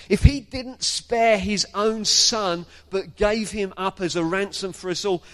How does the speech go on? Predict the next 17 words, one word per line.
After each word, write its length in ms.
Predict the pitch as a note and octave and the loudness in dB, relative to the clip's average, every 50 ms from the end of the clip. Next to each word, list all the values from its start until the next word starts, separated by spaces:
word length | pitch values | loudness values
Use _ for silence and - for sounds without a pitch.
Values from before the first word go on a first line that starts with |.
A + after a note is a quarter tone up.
| - - | -18 -10
how 220 | - A3 A#3+ C#4 | -6 -2 0 2
will 120 | D4 D4 | 4 4
he 100 | C#4+ C4+ | 4 4
not 200 | A#3+ A#3+ B3 G#3 | 4 4 4 4
also 520 | - A#3+ C#4+ D4 - - - G3+ F3+ F#3 F3+ - - - - | 6 6 8 8 6 4 2 4 6 4 4 4 0 -10 -18
graciously 800 | - F3 F#3+ A#3 B3 D4 - - - G#3+ - - - F3+ F3 F3+ | -12 -8 -4 -4 -2 0 0 0 0 0 0 -2 -2 -2 -2 -4
give 320 | E3 - - A3 C4 B3+ - | -4 -6 -14 -14 -10 -8 -6
us 240 | E3 F3 F#3 - | -6 -4 -4 -2
all 200 | - G#3+ A3+ A#3 | 0 0 0 0
things? 300 | G#3 - - D4+ A#3+ F#3+ | 0 0 0 0 2 0
If, 120 | A#3+ A#3 - - - | -2 -4 -6 -8 -10
if 120 | A#3 B3+ - | -10 -8 -6
he's 160 | D4 B3+ C#4+ | -6 -4 -2
already 400 | D#4 D#4+ D#4+ D#4 E4 D#4+ D4 C4 | 0 0 0 0 0 0 0 2
sent 240 | - - C#4+ C4+ B3 | 4 4 2 2 2
his 100 | A#3 - | 2 2
son 380 | - - - A3 G3+ A#2+ A2+ | 2 2 0 -2 -6 -14 -16